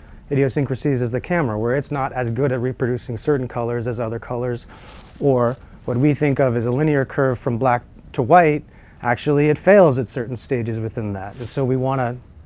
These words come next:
end up correcting for that. So you can see what I'm setting up is from the real world to our eye through a digital pathway, there's a lot of steps.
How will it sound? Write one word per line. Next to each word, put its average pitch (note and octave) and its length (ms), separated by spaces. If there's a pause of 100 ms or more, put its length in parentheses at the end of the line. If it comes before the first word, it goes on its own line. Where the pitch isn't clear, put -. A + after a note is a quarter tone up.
(160)
end C#3 160
up A#2+ 140
correcting C#3+ 440
for G#2 140
that. F#2 260 (1500)
So C3 400 (640)
you C3+ 100
can C3+ 100
see A3 180
what D#3 120
I'm C3+ 100
setting D#3+ 300
up F#3+ 180
is C3+ 200
from F#3 240
the G#3+ 80
real G#3+ 240
world D#3 420 (320)
to F3+ 180
our F#3+ 140
eye B2 420 (560)
through E3+ 340
a D3 100
digital G3+ 600 (160)
pathway, C3 680 (800)
there's E3+ 200
a F3+ 40
lot F3 220
of D#3 60
steps. - 560